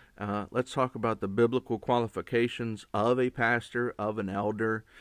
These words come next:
Uh, is this person qualified to lead another church?" And, and so, like, the prosperity prophets that cheat on their wives, um, are they,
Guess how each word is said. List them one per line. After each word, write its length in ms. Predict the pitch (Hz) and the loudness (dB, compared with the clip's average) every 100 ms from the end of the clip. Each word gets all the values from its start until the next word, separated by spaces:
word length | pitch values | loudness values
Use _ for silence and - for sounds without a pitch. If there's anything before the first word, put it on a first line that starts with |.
| - _ - | -20 _ -8
Uh, 280 | 95 98 - | -4 -4 -6
is 240 | 104 98 | -8 -4
this 220 | 113 120 | -2 -2
person 420 | - 117 117 110 101 | 0 0 0 -4 -4
qualified 960 | 110 107 113 110 - 107 107 107 98 | 0 2 2 -2 -2 -2 -2 -4 -6
to 440 | - 104 107 104 98 - - | -6 -4 -2 -4 -8 -18 -10
lead 340 | 98 113 120 113 | -4 0 2 2
another 420 | 101 110 117 98 | 2 2 2 0
church?" 760 | - - 156 135 123 - - 90 | -4 2 6 6 2 -6 -10 -6
And, 260 | 92 92 - - - | -6 -8 -12 -20 -12
and 320 | 95 98 98 | -6 -4 -4
so, 220 | 95 117 104 | -4 -2 0
like, 300 | 104 101 - | 0 -2 -6
the 80 | |
prosperity 640 | 98 113 107 - 117 113 110 | -4 -2 -2 0 2 2 0
prophets 540 | 113 113 110 107 - | 0 -2 -2 -6 -4
that 300 | 101 101 - - - - - | -2 -2 -6 -18 -20 -20 -6
cheat 240 | 127 120 | 2 2
on 180 | 110 104 | 2 0
their 160 | 95 | -2
wives, 640 | 90 104 120 117 113 110 - _ _ _ - | -2 0 2 2 -2 -6 -18 _ _ _ -6
um, 540 | 98 98 95 87 - - _ _ - | -2 0 -2 -4 -10 -18 _ _ -4
are 180 | 92 | -4
they, 520 | 90 107 117 120 110 | 0 0 2 0 -2